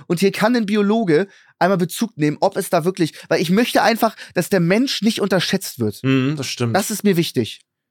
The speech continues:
Speaker 1: Wir haben auch Zähne und Kraft und sind präzise und stark
Speaker 2: Ja.
Speaker 1: und sind schwer.
Speaker 2: Aber
Speaker 1: Ja.
Speaker 2: ich würd keine Schlange beißen.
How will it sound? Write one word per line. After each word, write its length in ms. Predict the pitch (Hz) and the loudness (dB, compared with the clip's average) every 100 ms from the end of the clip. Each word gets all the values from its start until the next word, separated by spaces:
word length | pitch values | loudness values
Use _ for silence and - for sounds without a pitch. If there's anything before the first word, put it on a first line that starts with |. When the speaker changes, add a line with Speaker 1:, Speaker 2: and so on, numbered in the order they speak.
| _ _ | _ _
Speaker 1:
Wir 80 | - | -2
haben 80 | 175 | 2
auch 200 | 208 240 | 2 2
Zähne 500 | - - 135 120 110 | -2 0 0 0 -2
und 160 | 135 131 | -4 -6
Kraft 380 | - 135 - - | -2 -4 -4 -4
und 180 | 131 | -4
sind 140 | 131 127 | -4 -4
präzise 640 | 156 135 - 196 165 165 | -4 -4 -2 0 2 2
und 120 | 127 | 2
stark 380 | 120 135 160 165 | 0 4 4 4
Speaker 2:
Ja. 60 | 156 | 0
Speaker 1:
und 80 | 131 | -4
sind 120 | 131 | -8
schwer. 540 | - 180 175 170 175 _ _ _ _ _ - | -2 2 4 4 2 _ _ _ _ _ -2
Speaker 2:
Aber 160 | 165 | 2
Speaker 1:
Ja. 60 | 160 | 2
Speaker 2:
ich 180 | 165 165 | 0 0
würd 180 | 202 - | -2 0
keine 300 | 180 196 208 | 0 2 0
Schlange 400 | - 196 202 147 | 0 0 0 0
beißen. 680 | 120 110 110 - 110 104 | 0 -2 -4 -8 -12 -16